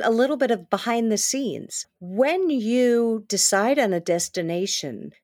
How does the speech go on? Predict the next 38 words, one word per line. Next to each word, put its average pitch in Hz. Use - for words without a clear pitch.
do 202
you 233
have 226
a 151
fixer 294
there 254
who 185
finds 220
great 208
people 214
and 185
places 196
for -
you 170
to -
interview, 285
or 226
do 156
you 190
do 285
the 262
research? 262
And 175
then 175
how 311
long 294
do 247
you 233
film 254
for? 285
And 214
then 196
how 220
long 277
does 247
the 240
editing 226
take? -